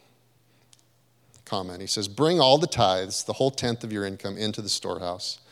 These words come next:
that there may be food in my house, and prove me now by it."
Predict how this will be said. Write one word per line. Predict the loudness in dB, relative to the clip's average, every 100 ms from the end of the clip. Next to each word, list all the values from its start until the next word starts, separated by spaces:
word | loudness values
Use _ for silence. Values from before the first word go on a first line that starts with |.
| -20 -20 -10
that | -4
there | 2 4
may | 4 4
be | 2
food | -2 -2 6 8 8 6 0
in | 2
my | 4 4
house, | 2 -6 -8 -8 -8
and | -8 -4
prove | 0 0 2
me | 0
now | 2 2 2
by | 2 0
it." | 0